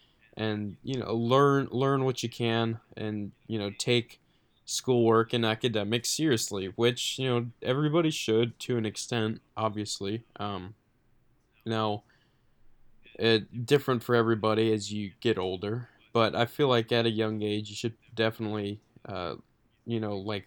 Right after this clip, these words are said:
basic reading and math should all be prioritized. So, I mean, I was a pretty, pretty well-rounded kid,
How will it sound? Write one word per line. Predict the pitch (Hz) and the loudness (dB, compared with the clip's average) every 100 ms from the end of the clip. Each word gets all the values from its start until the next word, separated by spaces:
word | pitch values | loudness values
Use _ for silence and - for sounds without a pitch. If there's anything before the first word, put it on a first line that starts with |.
| - - 107 | -12 -8 2
basic | 117 110 104 - | 2 2 -4 -2
reading | 120 120 113 110 | 0 2 2 0
and | 98 92 | -4 -6
math | 104 110 110 | -4 -4 -6
should | - 101 | -8 -4
all | 104 104 | -4 -4
be | 104 101 - _ _ _ | -6 -8 -12 _ _ _
prioritized. | - 120 113 110 107 107 104 110 | 4 6 8 6 4 2 2 0
So, | - 127 117 | 2 4 6
I | 135 | 6
mean, | 151 147 | 4 6
I | |
was | 165 202 214 | 6 4 -2
a | |
pretty, | - - 190 185 175 120 - _ _ _ | -12 -2 0 2 0 -2 -14 _ _ _
pretty | - 165 156 147 113 - | 2 6 6 6 2 0
well-rounded | 127 131 120 120 117 113 98 | 4 4 6 4 4 2 -4
kid, | - 98 92 | -4 -2 -2